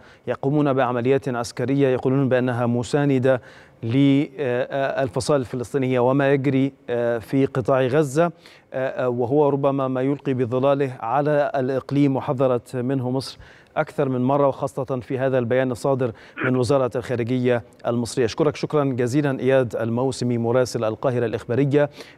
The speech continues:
من اليمن. وهذا السؤال نطرحه على ضيفي من العاصمة الأردنية عمان، الدكتور عصام ملكاوي، أستاذ الدراسات السياسية والاستراتيجية. م-، ما هي ظلال هذا الحدث الذي وقع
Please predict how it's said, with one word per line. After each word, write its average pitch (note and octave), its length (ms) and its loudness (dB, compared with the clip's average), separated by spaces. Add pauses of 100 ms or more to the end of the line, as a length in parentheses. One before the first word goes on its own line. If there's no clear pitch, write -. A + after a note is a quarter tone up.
من C3 300 0 (120)
اليمن. B2+ 500 2 (300)
وهذا C3+ 640 2
السؤال C#3 380 0
نطرحه C#3+ 500 0
على B2 120 2
ضيفي D3 540 0
من C3+ 240 0
العاصمة C3 480 0
الأردنية B2 440 -2
عمان، A#2+ 380 0
الدكتور C3 560 0 (300)
عصام C3+ 380 -2
ملكاوي، C3 580 0
أستاذ C#3+ 460 0
الدراسات B2 680 -2
السياسية B2+ 880 0 (380)
والاستراتيجية. B2+ 1800 0
م-، A2+ 320 -2 (100)
ما C3 340 2
هي F3 180 2
ظلال D3+ 600 2 (500)
هذا C#3+ 320 0
الحدث D3+ 540 -2
الذي C3 360 0
وقع D3 520 0